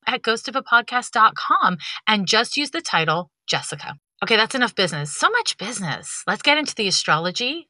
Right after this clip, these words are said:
of the week. On December twenty-second, we have a Venus square to Uranus and a Mars sextile to Pluto. This transit, Venus square to Uranus,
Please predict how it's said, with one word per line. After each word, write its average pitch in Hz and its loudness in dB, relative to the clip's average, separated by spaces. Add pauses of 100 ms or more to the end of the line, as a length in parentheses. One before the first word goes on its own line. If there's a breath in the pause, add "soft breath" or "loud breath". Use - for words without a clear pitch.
(120)
of 143 -2
the 175 -6
week. - -16 (840 soft breath)
On 269 8
December 294 4
twenty-second, 156 -2 (360)
we 202 2
have 214 2
a 180 0
Venus 220 0
square 190 0
to - -4
Uranus 139 -6 (100)
and 160 -2
a 147 0
Mars 165 6 (100)
sextile 147 0
to 151 -12
Pluto. 143 -8 (100)
This 349 2
transit, 277 2
Venus 226 0
square 190 0
to - -4
Uranus, 151 -4